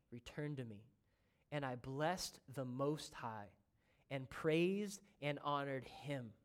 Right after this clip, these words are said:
who lives forever. For his dominion is an everlasting dominion, and his kingdom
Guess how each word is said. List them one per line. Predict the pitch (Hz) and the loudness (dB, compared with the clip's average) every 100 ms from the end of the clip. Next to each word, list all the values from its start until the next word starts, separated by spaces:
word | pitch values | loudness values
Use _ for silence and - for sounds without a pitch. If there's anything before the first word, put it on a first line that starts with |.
| _ _ _ _ | _ _ _ _
who | 127 113 | -10 -6
lives | 110 104 | -6 -6
forever. | - 107 107 110 107 - _ _ _ - - - | -8 -6 -8 -10 -14 -18 _ _ _ -20 -20 -14
For | - 135 | -4 -4
his | 110 - 175 185 151 | -4 0 4 6 4
dominion | 143 131 120 113 107 107 _ - _ 165 | 0 -2 -4 -6 -10 -14 _ -20 _ 0
is | 151 139 | 2 0
an | 143 - | -4 2
everlasting | 170 151 151 139 143 147 - 143 127 | 4 4 4 4 2 2 0 -2 -4
dominion, | 120 117 107 104 107 _ _ - - - | -6 -6 -8 -10 -14 _ _ -20 -12 0
and | 160 139 | 0 4
his | 127 202 214 - | 10 12 12 6
kingdom | 226 220 226 233 240 | 4 4 6 4 4